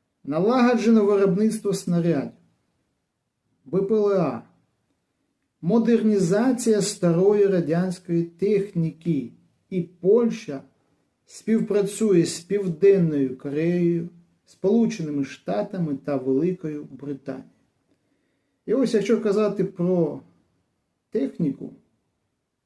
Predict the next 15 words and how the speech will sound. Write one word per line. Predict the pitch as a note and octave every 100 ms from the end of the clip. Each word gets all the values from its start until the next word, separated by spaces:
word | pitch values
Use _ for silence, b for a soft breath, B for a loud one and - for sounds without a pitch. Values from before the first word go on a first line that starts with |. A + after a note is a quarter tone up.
| _ _ _ _
а | -
це | C3+ E3 D3 C3+
дві | C3+
тисячі | E3+ F#3+ E3 D#3
двадцять | C3+ D3 C3+
другий, | E3+ C#3
дві | C3+
тисячі | C3 D3 -
двадцять | C3 C3+ C3+
четвертий | C3+ C#3 C3+ C3+
роки, | C3+ C3+ A3
що | - - G3+
Польща | G3 F3+ E3+ E3
закупила? | C#3 C#3+ C#3 - - - _ _ _ _ _ _ _ _
Танки — | A3 C4+ A#3 F3 D#3 A#2+